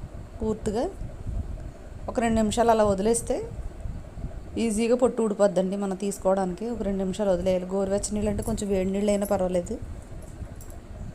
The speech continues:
అదే చన్నీళ్ళలో అయితే ప-, పొట్టు తీయడానికి కొద్దిగా ఇబ్బంది అవుద్ది. చాలా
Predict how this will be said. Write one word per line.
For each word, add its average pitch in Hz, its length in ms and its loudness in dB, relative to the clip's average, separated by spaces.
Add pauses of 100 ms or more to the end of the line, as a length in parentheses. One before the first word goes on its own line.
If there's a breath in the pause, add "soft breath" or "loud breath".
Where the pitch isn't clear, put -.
(1040)
అదే 185 120 0
చన్నీళ్ళలో 214 540 2
అయితే 214 280 -2
ప-, 196 240 2 (320)
పొట్టు 214 180 0
తీయడానికి 202 560 0
కొద్దిగా 190 280 0
ఇబ్బంది 190 300 4
అవుద్ది. 175 280 -2 (1900)
చాలా 202 260 4